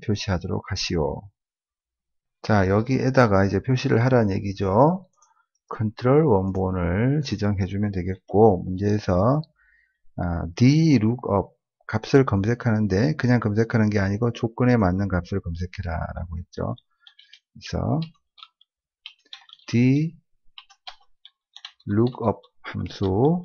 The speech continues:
이용해주면 되겠고요. 인수가 세 개가 필요하죠. 자, 처음에 이제 테이블, 어떤 테이블? 사원 테이블에서 값을 검색할 필드는 사 번 필드.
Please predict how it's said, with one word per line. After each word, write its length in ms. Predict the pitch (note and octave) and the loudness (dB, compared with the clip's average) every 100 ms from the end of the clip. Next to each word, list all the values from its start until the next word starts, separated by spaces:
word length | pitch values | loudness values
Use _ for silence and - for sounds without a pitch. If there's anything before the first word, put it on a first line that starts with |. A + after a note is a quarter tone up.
| - | -4
이용해주면 600 | G2+ G2+ G2 F#2+ G2 F#2+ | -2 0 -2 -2 -2 -4
되겠고요. 580 | F#2+ F#2 F2+ E2+ E2+ G#2 C#3 - - | -4 -4 -6 -4 -2 -2 -6 -12 -4
인수가 840 | A2 A2+ A2 G#2 F#2+ F#2 G2+ D3 F3 _ _ - _ _ _ | 0 0 -2 -6 -4 0 2 2 0 _ _ -20 _ _ _
세 400 | - G2+ F#2+ F#2 | -8 -2 -2 0
개가 680 | F#2+ F#2 F2+ F#2+ B2 C#3+ - - | -2 -2 -2 0 0 -2 -8 -14
필요하죠. 760 | - G2 F#2 E2+ G2 A#2 A#2 - _ _ - _ _ _ _ | -8 -4 -2 -2 -2 -4 -4 -10 _ _ -20 _ _ _ _
자, 220 | F#2+ F2+ - | -4 -4 -6
처음에 380 | - D3 D3 C3+ | 0 2 4 4
이제 160 | B2 | 2
테이블, 800 | - D3+ D3+ C#3+ C3 F#2+ A#2 D#3 F3 | 2 2 4 4 4 4 4 0 -4
어떤 360 | - - - A#2 | -8 -6 -4 -4
테이블? 420 | A#2 G#2 A2 C#3+ | 0 0 2 -2
사원 680 | D3 - A#2+ G#2+ A2 C3+ D#3 | -2 -4 0 2 2 2 0
테이블에서 880 | - G#2+ G2+ G2 F#2 E2+ G2 G#2 D3 F3+ - - - - _ _ _ _ - _ - _ _ _ - | -2 0 0 0 0 -2 0 2 2 -2 -10 -20 -20 -20 _ _ _ _ -20 _ -20 _ _ _ -8
값을 640 | G#2+ - - A#2 C#3+ D3+ | -8 -4 2 4 4 2
검색할 760 | - G2 F#2 G#2+ - G#2 G2+ G2+ | -4 -6 -4 -4 2 4 4 0
필드는 560 | - G#2 F#2+ G2+ B2 C#3+ | -2 -2 0 0 0 0
사 420 | C3+ - A2+ G#2+ | -4 -4 0 0
번 240 | G#2+ B2 D3 C#3+ | 2 0 0 -4
필드. 360 | - G2+ F2+ | -2 -2 -2